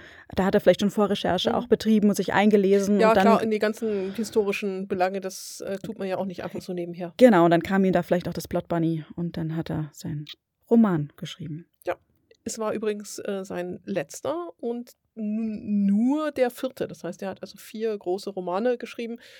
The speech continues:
Speaker 2: Auch die anderen sind teilweise übrigens verfilmt worden.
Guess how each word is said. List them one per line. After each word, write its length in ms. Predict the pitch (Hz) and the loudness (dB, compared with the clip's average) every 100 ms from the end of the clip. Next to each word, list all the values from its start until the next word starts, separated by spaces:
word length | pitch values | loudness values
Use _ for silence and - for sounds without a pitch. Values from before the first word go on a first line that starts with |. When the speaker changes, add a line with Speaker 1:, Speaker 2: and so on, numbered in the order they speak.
| - | -8
Speaker 2:
Auch 160 | - 196 | -6 -4
die 120 | - | -4
anderen 240 | 190 202 196 | -4 -4 -6
sind 180 | 180 | -8
teilweise 640 | 185 175 185 175 180 180 - | -6 -8 -8 -10 -10 -12 -12
übrigens 380 | 196 180 185 - | -12 -12 -12 -14
verfilmt 400 | 196 196 175 - | -14 -14 -12 -14
worden. 200 | 202 | -14